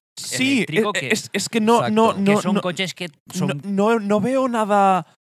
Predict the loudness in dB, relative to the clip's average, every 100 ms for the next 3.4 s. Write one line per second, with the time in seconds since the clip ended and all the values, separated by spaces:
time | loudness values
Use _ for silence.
0 | _ _ _ -6 -2 -2 -2 -2 -6 -2
1 | 2 2 0 0 0 -2 -4 -4 -2 -2
2 | -4 -6 -4 -4 -4 -4 -6 -6 -4 -4
3 | -4 -6 -6 -6